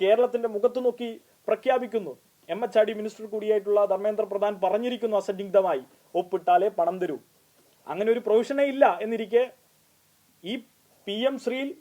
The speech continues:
കേന്ദ്രീകൃതമായിട്ടുള്ള ഈ പി എം ശ്രീയിൽ ജനവിരുദ്ധമായിട്ടുള്ള വിദ്യാർത്ഥി വിരുദ്ധമായിട്ടുള്ള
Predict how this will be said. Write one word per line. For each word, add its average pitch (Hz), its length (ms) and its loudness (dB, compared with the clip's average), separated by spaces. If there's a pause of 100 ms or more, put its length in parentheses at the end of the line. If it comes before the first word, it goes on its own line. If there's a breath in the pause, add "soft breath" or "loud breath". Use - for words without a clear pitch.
(560)
കേന്ദ്രീകൃതമായിട്ടുള്ള 247 920 2
ഈ 233 120 -2
പി 214 160 -10
എം 240 220 -2
ശ്രീയിൽ 247 300 -6
ജനവിരുദ്ധമായിട്ടുള്ള 233 840 0
വിദ്യാർത്ഥി 233 460 2
വിരുദ്ധമായിട്ടുള്ള 233 840 2